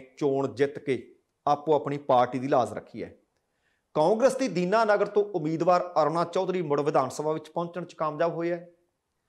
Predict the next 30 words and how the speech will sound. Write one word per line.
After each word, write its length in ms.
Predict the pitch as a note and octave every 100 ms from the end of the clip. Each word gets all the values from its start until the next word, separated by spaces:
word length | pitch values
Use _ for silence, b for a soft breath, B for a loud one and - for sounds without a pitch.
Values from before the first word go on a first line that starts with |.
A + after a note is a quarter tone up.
| _ _ _ _ _ E3
ਅਕਾਲੀ 480 | E3+ - G3+ B3
ਦਲ 160 | C4 B3
ਦੇ 140 | A3+
ਮਜੀਠਾ 420 | G#3 D3 E3 F#3 G#3
ਤੋਂ 240 | F3+ C#3 A2 _ _ _ _ _ -
ਬਿਕਰਮ 460 | B2 D3 E3 G#3+ G#3+
ਸਿੰਘ 240 | - A#3
ਮਜੀਠੀਆ 480 | G3 A#2+ D#3 - F#3
ਦੀ 120 | F#3
ਧਰਮ 220 | F#3+ C3+
ਪਤਨੀ 360 | B2+ D3 D3+ C3 G#2+ _ _ _ -
ਗੁਰਨੀਵ 440 | B2+ C#3+ C#3 E3+
ਕੌਰ 320 | E3 D#3 D3
ਮਜੀਠੀਆ 540 | C3+ B2 C3+ C3+ C#3 C3 -
ਇੱਕੋ 340 | F3 F3 F#3 F#3
ਇੱਕ 160 | E3
ਮਹਿਲਾ 340 | D#3+ D3 F#3 F3+
ਵਿਧਾਇਕ 360 | D#3 C#3+ B2 C#3+
ਨੇ 120 | D3+
ਅਕਾਲੀ 340 | D3 C#3+ C3 C#3+
ਦਲ 160 | C3
ਦੀ, 180 | A#2+ B2 - _ _ _ _ _ _ _ -
ਜਿਹੜੇ 640 | A#2+ F3 G#3+ F3 C#3+ - - _ _ _ _ _ _ _ _ _
ਚੋਣ 220 | F#3+ F#3+ F3+
ਜਿੱਤਣ 400 | D#3+ E3 E3 D#3
ਦੇ 100 | E3
ਵਿੱਚ 240 | D#3+ D#3+
ਕਾਮਯਾਬ 460 | D3 D3+ C#3+ D3+ C#3+
ਹੋਏ 200 | D3+
ਹੈ। 100 | D#3